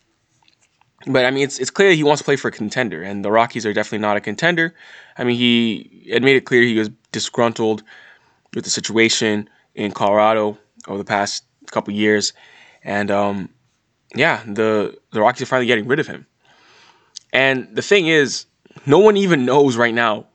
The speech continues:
who the Rockies are getting back. This is just, it's, it's not as up in the air as it was, you know, the, the day before, whatever. This is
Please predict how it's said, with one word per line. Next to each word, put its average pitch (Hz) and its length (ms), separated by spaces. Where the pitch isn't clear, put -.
who 135 240
the 123 80
Rockies 120 300
are 113 60
getting 107 260
back. 101 320
This 123 180
is 143 80
just, 123 320
it's, - 300
it's 131 80
not 202 160
as 143 160
up 123 100
in 131 80
the - 60
air 123 160
as 117 100
it 107 60
was, 110 320
you - 100
know, 104 60
the, 98 180
the 104 120
day 104 120
before, 110 280
whatever. 110 260
This 110 180
is 104 180